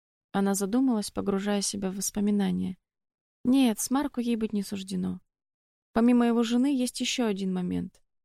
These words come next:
Вряд ли он сделает шаг сам. Он знает, что слишком хорош.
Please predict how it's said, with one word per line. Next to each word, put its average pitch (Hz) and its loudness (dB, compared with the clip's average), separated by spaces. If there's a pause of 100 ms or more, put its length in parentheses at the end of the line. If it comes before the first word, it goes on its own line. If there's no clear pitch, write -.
(340)
Вряд 254 2
ли 226 -2
он 202 0
сделает 208 -2
шаг - -6
сам. 180 -6 (920)
Он 247 4
знает, 277 4
что - -4
слишком 214 -4
хорош. 208 -4